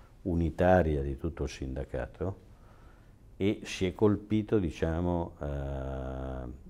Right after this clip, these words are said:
l'identità, eh, più significativa contro di loro, e che era il movimento operaio bresciano, con una caratteristica in più, cioè che Brescia fu,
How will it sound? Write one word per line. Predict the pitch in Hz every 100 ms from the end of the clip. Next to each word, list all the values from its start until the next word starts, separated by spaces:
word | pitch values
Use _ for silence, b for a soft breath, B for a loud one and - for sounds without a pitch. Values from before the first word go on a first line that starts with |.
| -
l'identità, | 90 90 95 87 101 104 95 - 101 - 92 110 117 98 - 73 73 71 69 67 64
eh, | 65 B B B B -
più | 92 92
significativa | - 90 87 92 85 78 95 101 85
contro | 78 73 76 69
di | 69
loro, | 82 69 62 - - b b b b b b - - -
e | 73 71 69 65 65 64 62 60 60 55 - 62 62
che | - 85
era | 80 95
il |
movimento | 78 76 78 71 80 - 82 73 71 -
operaio | - - 78 80 80
bresciano, | 76 78 - 76 71 69
con | 67 90
una | 98
caratteristica | 95 90 90 87 90 90 - 90 82
in | 76 69
più, | 92 98 71 62
cioè | 69 65
che | 98
Brescia | 87 85 101 98 - 113 113 B B B B B B -
fu, | - - 98 101 101